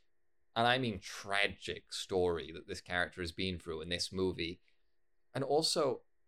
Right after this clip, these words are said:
a really caring human in this movie. Like that, oh, dude, that scene where, where he's watching the woman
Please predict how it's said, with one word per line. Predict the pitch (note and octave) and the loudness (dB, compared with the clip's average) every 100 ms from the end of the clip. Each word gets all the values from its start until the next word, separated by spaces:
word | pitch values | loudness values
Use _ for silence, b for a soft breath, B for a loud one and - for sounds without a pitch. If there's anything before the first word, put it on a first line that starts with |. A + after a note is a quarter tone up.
| _ - | _ -6
a | A2 | -4
really | G#2 G2+ G#2 G#2 G#2 | -4 -6 -4 -4 -6
caring | - - G#2 G2 F#2 | -10 -8 -6 -6 -8
human | - - A#2 B2+ G#2 F#2 | -10 -6 -2 -2 0 -2
in | F#2+ | -4
this | E2+ - | -6 -8
movie. | F2 E2+ F2+ F2+ | -8 -8 -6 -4
Like | F#2 - - | -4 -4 -8
that, | A2+ - | -6 -6
oh, | - G#2 | -10 -12
dude, | G#2+ | -8
that | B2 A#2 | -4 -2
scene | - - A#2 B2+ D3+ D#3+ _ _ - | -2 -2 -2 -4 -8 -12 _ _ -2
where, | G#2+ G2+ - | -2 -2 0
where | A2 | 2
he's | G2+ G2+ G2 | 2 -2 0
watching | G2 - C3 A#2 | 2 2 0 0
the | |
woman | G#2+ G#2+ A2+ C3 C#3 | 2 4 2 0 -2